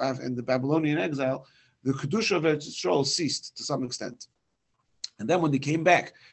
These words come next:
with Ezra in the Second Commonwealth, that extended the Kedusha for all eternity. Chazaka, Kibush, without getting into the whole, again, beyond the scope. But based on that, some commentators extrapolate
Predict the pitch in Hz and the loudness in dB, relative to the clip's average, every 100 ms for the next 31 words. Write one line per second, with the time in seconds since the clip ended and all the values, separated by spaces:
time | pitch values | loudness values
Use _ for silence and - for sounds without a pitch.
0 | _ - 135 - 233 160 151 151 254 285 | _ -2 4 6 6 6 2 4 0 0
1 | 185 180 180 160 156 - _ _ - 175 | 2 2 4 4 4 0 _ _ 4 6
2 | 160 - - 123 - 165 143 139 - 156 | 6 2 -14 -10 -2 -2 0 -4 -2 -2
3 | 135 139 67 - _ _ - 143 127 107 | 0 0 0 -4 _ _ -4 0 0 -2
4 | 117 104 - - _ _ _ _ _ - | -6 -8 -12 -16 _ _ _ _ _ -12
5 | 123 143 214 170 147 214 190 160 - - | -4 4 6 4 2 2 4 2 0 -2
6 | 156 196 180 170 165 151 143 143 147 147 | 6 8 8 6 4 2 2 2 2 2
7 | 147 117 139 151 139 127 120 101 139 147 | 0 0 0 0 0 -2 -2 -2 -4 2
8 | 220 226 196 156 208 139 - - - - | 2 2 0 4 6 6 2 -10 -20 -20
9 | _ - 175 170 170 175 165 156 156 - | _ 2 4 4 4 4 4 0 0 -2
10 | - 247 262 165 143 147 | 0 2 2 2 2 2